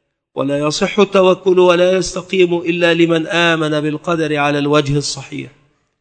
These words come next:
قال ابن القيم رحمه الله تعالى، قال شيخنا، يعني شيخ الإسلام رحمه الله: ولذلك لا يصح التوكل ولا يتصور من فيلسوف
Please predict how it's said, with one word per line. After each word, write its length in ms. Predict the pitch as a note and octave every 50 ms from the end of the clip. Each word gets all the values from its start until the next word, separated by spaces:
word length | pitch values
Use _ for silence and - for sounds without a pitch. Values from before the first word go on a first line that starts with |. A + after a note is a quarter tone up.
| _ _ _ _ _ _ _ _ _ _ -
قال 300 | E3+ E3 F3 F3+ F3+ F#3
ابن 180 | F3 E3+ F3+
القيم 480 | F3+ E3+ F3 - F3+ E3 E3+ F3 F3+ F3
رحمه 500 | F3 E3+ E3 - - F3 E3+ E3+ E3+ E3 F3
الله 380 | D#3+ D#3+ E3+ E3 E3 D#3 D#3 D#3+
تعالى، 360 | D#3 D3 C#3+ C3+ C#3+ C3+ B2+ - _ _ _ _ _ _ _ _ _ _ _ _ _ _ _ _ -
قال 300 | F3 F#3 G3 F3 E3+ D#3
شيخنا، 600 | - F#3 E3+ D#3+ D3+ - D#3 C3 A#2+ A#2 A2+ - - _ _ _ _ _ _ _ _ _ _ _ _ _ -
يعني 380 | E3+ F3+ F3+ F3 E3+ E3 D#3
شيخ 320 | D3 - F#3 F3+ E3+ - F3
الإسلام 680 | D#3+ D3+ D3 C#3 - - D#3+ D#3 D3+ D3 D3 D3+ C#3+
رحمه 420 | C#3+ C#3 - D#3+ C#3+ D3 D3 D3
الله: 340 | D3 C3+ C3+ C3+ C3 C3 C3+ _ _ _ _ _ _ _ _ _ _ _ _ _ _ _ _ _ -
ولذلك 500 | C3 C#3 C#3+ C#3+ F3 F#3 F#3+ F#3+ F#3+ F#3
لا 220 | F#3+ F3+ F#3+ F#3+
يصح 400 | F#3+ F#3 F3+ F3 - - - G3
التوكل 600 | F#3+ F#3+ - F#3+ F3+ F3+ F#3 F#3 F#3 - F#3 F3+ F#3+
ولا 320 | F3+ F3+ E3+ F3 F#3 F#3
يتصور 760 | F#3+ F#3+ F3+ F3+ F3+ F3+ E3+ - F#3 E3+ E3 F#3 F#3+ F#3 F3
من 220 | F3 F3 E3+ E3
فيلسوف 840 | E3 F3 E3+ E3 D#3 D3 C#3+ C#3 - - C#3 B2 A2 - _ _